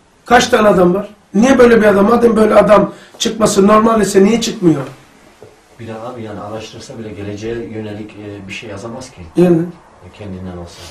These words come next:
Speaker 1: Ses yapmıyor. Senin söylediğini, ağzın, ağzını söylediğini kulağın duyuyor mu dedi. Laboratuvarda oturmuş, he, Üm, Salih diyormuş, araştırmış diyor.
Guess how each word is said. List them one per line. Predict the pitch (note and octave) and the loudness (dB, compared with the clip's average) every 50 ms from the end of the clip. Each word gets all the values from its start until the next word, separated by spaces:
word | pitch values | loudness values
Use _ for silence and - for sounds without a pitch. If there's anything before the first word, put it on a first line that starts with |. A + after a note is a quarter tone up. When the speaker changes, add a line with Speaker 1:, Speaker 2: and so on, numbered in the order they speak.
| - - - - - - - - - - - - - - - - - - - - - - - - - - - _ _ _ _ _ _ _ _ _ _ _ _ _ _ _ _ _ _ _ _ _ _ _ _ _ _ _ _ _ _ - _ _ _ _ - | -20 -20 -20 -20 -20 -20 -20 -20 -20 -20 -20 -20 -20 -20 -20 -20 -20 -20 -20 -20 -20 -20 -20 -20 -20 -20 -20 _ _ _ _ _ _ _ _ _ _ _ _ _ _ _ _ _ _ _ _ _ _ _ _ _ _ _ _ _ _ -20 _ _ _ _ -20
Speaker 1:
Ses | - - E3+ F3 - | -12 -8 -8 -6 -4
yapmıyor. | G#3+ G#3+ A3 G#3+ G#3+ F#3+ D3+ - - - _ _ _ _ _ _ _ _ _ _ _ _ _ _ _ _ | -4 -6 -4 -2 0 0 0 -2 -6 -16 _ _ _ _ _ _ _ _ _ _ _ _ _ _ _ _
Senin | - - - D4 A3+ E3+ - - - D5+ - | -10 -6 -4 -2 -2 -2 -2 -4 -6 -8 -8
söylediğini, | - - - - C#4 D4 C#4+ B3 E3+ F3 E3 C#3+ C#3 - - - | -8 -8 -6 -4 -2 -2 -2 -2 -2 -2 -2 -4 -4 -6 -4 0
ağzın, | G#3 - A#3 - - D3+ - - - - - - | 2 2 2 2 0 -2 -4 -6 -10 -12 -6 -2
ağzını | - F#3+ G3 G3 A#3+ A3+ E3+ | 0 0 2 2 0 -2 -2
söylediğini | - - F#3 F3 E3+ D3+ D3 C#3+ C#3+ - | -2 -2 0 0 0 0 0 -4 -8 -6
kulağın | - - A#3+ A3+ G3+ F3 E3+ | -6 -4 -2 -2 -4 -4 -4
duyuyor | D#3 F3+ G3 G#3 G#3+ F#3 | -4 -2 -2 -2 -2 -2
mu | E3+ E3+ F3 | -2 -4 -6
dedi. | F3 E3+ - - _ _ _ _ _ _ _ _ _ _ _ _ _ _ _ _ _ _ _ _ _ - | -10 -14 -16 -18 _ _ _ _ _ _ _ _ _ _ _ _ _ _ _ _ _ _ _ _ _ -4
Laboratuvarda | C#4 G3 G#3 G#3+ G#3 G3+ G3+ G3+ F#3+ F3+ G#3 G3 - | 0 4 6 6 6 6 4 2 4 4 4 4 4
oturmuş, | - F#3+ F#3+ F3 F3 - F3 E3 F#3+ A#3+ A#3 - - - - _ _ | 4 4 4 4 4 2 2 2 2 0 -2 -6 -10 -12 -18 _ _
he, | - G3 A3 G#3+ G#3+ G#3+ - - - | 0 2 2 2 0 -2 -6 -6 -2
Üm, | F#3+ F#3+ F#3+ D#3+ D#3 - - _ _ _ _ - | 0 0 0 0 -4 -6 -10 _ _ _ _ -6
Salih | - - G#3 G3 F3 D#3+ C#3+ C#3+ - | 2 4 4 6 4 4 0 -6 -8
diyormuş, | - G3+ G3+ G#3 G3 - - - _ _ _ - - _ _ - | -8 -6 -6 -6 -6 -10 -12 -14 _ _ _ -20 -20 _ _ -2
araştırmış | - G#3+ G#3+ G#3+ F#3+ - - - G#3 G3 G3 F#3 E3+ - - - | 2 4 4 4 4 2 0 -4 -4 -4 -2 -4 -4 -6 -10 -16
diyor. | _ _ _ _ _ | _ _ _ _ _